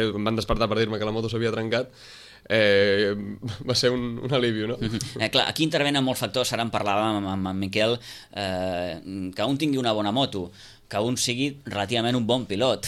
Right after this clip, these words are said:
Speaker 2: eh, que,
Speaker 1: Sí.
Speaker 2: que la mecànica, doncs, eh, no, no, no et falli.
Speaker 1: Sobretot que la mecànica aguanti, que la, que la moto aguanti, que tu físicament aguantis un,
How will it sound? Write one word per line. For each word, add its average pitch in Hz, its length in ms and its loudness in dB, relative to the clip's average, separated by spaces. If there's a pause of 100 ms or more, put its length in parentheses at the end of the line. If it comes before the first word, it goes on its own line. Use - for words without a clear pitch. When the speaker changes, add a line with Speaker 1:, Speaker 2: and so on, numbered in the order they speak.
(140)
Speaker 2:
eh, 95 680 -2
que, 87 40 -8
Speaker 1:
Sí. 151 140 2 (160)
Speaker 2:
que 113 80 2
la 113 80 2
mecànica, 135 560 2
doncs, 143 320 0
eh, 117 180 2
no, 113 300 0
no, 107 200 -2
no 107 120 -2
et 104 100 -2
falli. 135 360 0 (260)
Speaker 1:
Sobretot 120 500 4
que 156 120 2
la 131 80 4
mecànica 135 340 2
aguanti, 107 400 0 (160)
que - 80 -14
la, 104 320 -2
que 113 80 -6
la 110 80 -2
moto 131 240 2
aguanti, 143 500 4
que 127 100 4
tu 131 120 -2
físicament 127 520 2
aguantis 131 600 2
un, 120 160 0